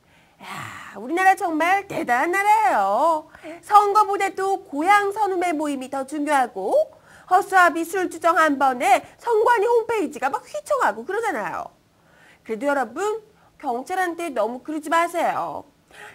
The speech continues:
경찰이나 공시나 그나물의 그 밥이거든요. 여기 보이시죠?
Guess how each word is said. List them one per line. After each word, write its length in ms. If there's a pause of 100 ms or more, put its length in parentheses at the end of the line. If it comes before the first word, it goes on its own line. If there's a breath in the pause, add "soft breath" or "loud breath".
(100 loud breath)
경찰이나 1000
공시나 800 (240 loud breath)
그나물의 600
그 80
밥이거든요. 760 (560)
여기 240
보이시죠? 480